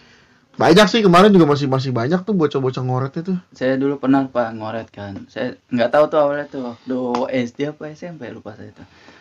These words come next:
Speaker 2: Ngoret, ngoret, bawa gunting, apa,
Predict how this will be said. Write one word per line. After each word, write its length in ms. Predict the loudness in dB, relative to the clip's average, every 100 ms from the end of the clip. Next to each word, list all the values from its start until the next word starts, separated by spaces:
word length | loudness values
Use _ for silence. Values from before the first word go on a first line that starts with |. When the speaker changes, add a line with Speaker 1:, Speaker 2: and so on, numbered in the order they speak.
| _ -10
Speaker 2:
Ngoret, 340 | -4 -4 -2
ngoret, 380 | -4 -2 -2 -4 _ _
bawa 480 | -4 -4 -2 -4 -4 -6 -8 -10 -12 -14 -14 -14
gunting, 840 | -12 -12 -12 -14 -12 -8 -8 -8 -12
apa, 720 | -18 -18 -14 -12 -14 -16 -20